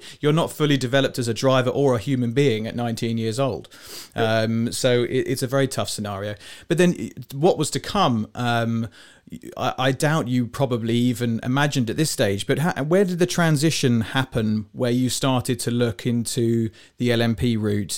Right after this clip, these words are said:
Speaker 1: and, and end up becoming a double, um, wec champion, Le Mans winner,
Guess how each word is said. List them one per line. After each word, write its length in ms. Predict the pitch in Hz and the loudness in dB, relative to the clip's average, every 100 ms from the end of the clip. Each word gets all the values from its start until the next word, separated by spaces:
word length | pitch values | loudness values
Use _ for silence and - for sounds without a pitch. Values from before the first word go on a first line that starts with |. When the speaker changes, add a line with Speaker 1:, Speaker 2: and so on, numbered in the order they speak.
| - | -6
Speaker 1:
and, 220 | 117 113 | -6 -4
and 240 | 120 120 123 | -4 0 0
end 260 | 127 123 | 2 2
up 300 | 123 117 - - - - | 0 0 -4 -16 -20 -10
becoming 540 | - - 127 117 113 113 | -6 -2 2 2 2 0
a 120 | 120 | -2
double, 640 | 113 127 117 117 113 113 - | 0 0 2 2 2 -2 -4
um, 260 | 113 113 - | -4 -4 -2
wec 280 | 127 - | -2 -2
champion, 520 | - 123 117 120 117 120 | -2 -2 0 0 0 0
Le 60 | |
Mans 320 | 123 123 123 | 0 0 0
winner, 320 | 117 101 98 | 0 -4 -6